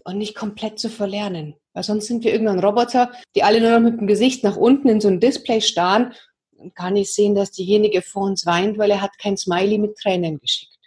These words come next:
Der fünfte Tipp, vereinbart feste Offline-Zeiten. Family Time! Es ist so, dass mittlerweile ja jedes Familienmitglied wahrscheinlich ein Handy hat, vielleicht auch noch ein Tablet hat.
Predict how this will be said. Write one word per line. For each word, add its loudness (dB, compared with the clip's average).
Der 4
fünfte 2
Tipp, 4
vereinbart 0
feste -6
Offline-Zeiten. -8
Family 2
Time! 2
Es -6
ist -6
so, 0
dass -2
mittlerweile 0
ja 2
jedes 0
Familienmitglied -2
wahrscheinlich -4
ein -10
Handy 2
hat, -2
vielleicht -2
auch -10
noch -8
ein -10
Tablet -4
hat. -4